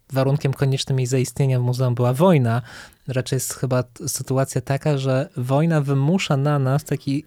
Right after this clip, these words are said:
impuls reinterpretacji tego, co mamy. Nie? Że, że równe takie narracje i wynalezienie języka,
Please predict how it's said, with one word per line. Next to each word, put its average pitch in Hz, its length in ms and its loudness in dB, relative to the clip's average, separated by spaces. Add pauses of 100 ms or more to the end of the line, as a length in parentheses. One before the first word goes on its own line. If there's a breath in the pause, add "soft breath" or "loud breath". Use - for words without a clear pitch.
impuls 156 680 2
reinterpretacji 160 840 0
tego, 160 260 0
co - 140 -2
mamy. 123 420 0 (220)
Nie? 160 240 -2
Że, 143 240 0
że 135 420 2 (540 loud breath)
równe 151 320 2
takie 143 240 -8
narracje 143 680 2
i 123 60 -2
wynalezienie 123 600 0
języka, 139 760 2